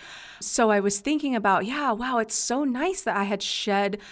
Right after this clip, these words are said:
that, those, that conditioning that I always need to be, like, hustling and doing." And I had this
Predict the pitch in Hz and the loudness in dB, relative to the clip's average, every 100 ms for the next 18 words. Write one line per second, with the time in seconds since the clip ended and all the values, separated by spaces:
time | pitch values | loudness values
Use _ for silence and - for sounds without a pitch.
0 | - 180 190 190 - - - 208 202 202 | -18 0 4 4 0 -10 -6 -2 -2 -2
1 | 208 190 - 302 392 - 269 233 196 - | -4 -4 0 0 0 -2 -2 -2 -2 0
2 | 214 247 233 214 220 202 208 208 165 - | 2 2 0 -2 -4 -4 -2 -2 -2 0
3 | 247 247 226 208 180 170 156 254 277 208 | 0 0 -4 -4 -4 -8 -4 -2 -2 -2
4 | 175 180 - - - - - 226 220 208 | -4 -8 -18 -18 -18 -20 0 4 6 6
5 | 202 202 - - 214 190 226 302 294 254 | 2 -2 -6 0 0 2 4 4 2 -2
6 | - | -4